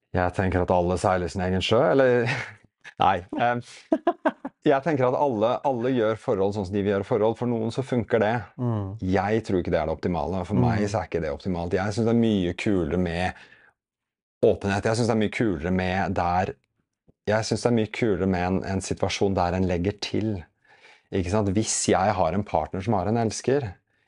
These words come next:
Speaker 1: ideelt sett så ønsker jeg å så, så,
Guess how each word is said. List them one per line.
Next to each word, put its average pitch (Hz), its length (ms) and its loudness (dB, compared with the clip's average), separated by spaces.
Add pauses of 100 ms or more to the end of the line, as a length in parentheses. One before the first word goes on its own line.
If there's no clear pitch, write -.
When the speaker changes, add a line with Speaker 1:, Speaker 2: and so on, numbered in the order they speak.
Speaker 1:
ideelt 107 500 -2
sett - 320 -8
så - 160 0
ønsker 135 240 -2
jeg 82 400 -2
å 110 140 0 (840)
så, 120 220 -2
så, - 140 2